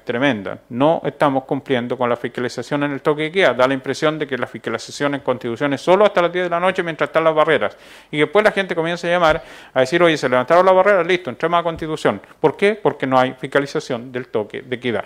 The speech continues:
No hay fiscalización del toque de queda. ¿Culpa de Carabineros? No. Culpa, es culpa de, eh, de quienes están a cargo de todo esto. No está el personal, no está el personal.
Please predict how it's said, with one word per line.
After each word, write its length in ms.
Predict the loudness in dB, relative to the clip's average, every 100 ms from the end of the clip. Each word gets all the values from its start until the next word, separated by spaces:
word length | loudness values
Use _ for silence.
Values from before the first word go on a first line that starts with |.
| -10 -18 -2
No 320 | 4 4 2 -8 2
hay 260 | 4 4 2 -12
fiscalización 640 | -2 -2 0 -6 -4 -8 -8
del 180 | -10
toque 380 | -4 -4 -4 -10 -12 -20 -20 -14
de 180 | -4 0
queda. 380 | 6 6 6 0 -20 _ _ -20 _ _ 0
¿Culpa 300 | 0 4 4
de 80 |
Carabineros? 500 | 4 4 4 2 0
No. 360 | 2 2 2 -2 -20 _ _ _ _ _ 0
Culpa, 640 | 0 2 2 2 -2 -6 -16 -20 -18
es 80 | -16
culpa 400 | 0 0 2 -2
de, 300 | 0 -4 -6 _ -20 -20 _ -6
eh, 720 | -2 -2 -2 -6 -10 -14 -16 -20 -20
de 160 | -12 -12
quienes 360 | -4 -2 -2 -6
están 260 | 0 2
a 60 | 6
cargo 260 | 6 6
de 40 | 2
todo 180 | 2 2
esto. 320 | 0 -8 -10 _ _ _ _ _ _ _ _
No 200 | -2 2
está 260 | 2 4 4
el 400 | 4 -4 -4 -4
personal, 540 | -4 -2 2 2 2 -8 _ -6
no 100 | -6
está 160 | 0 -2
el 60 |
personal. 540 | 0 -2 2 2 2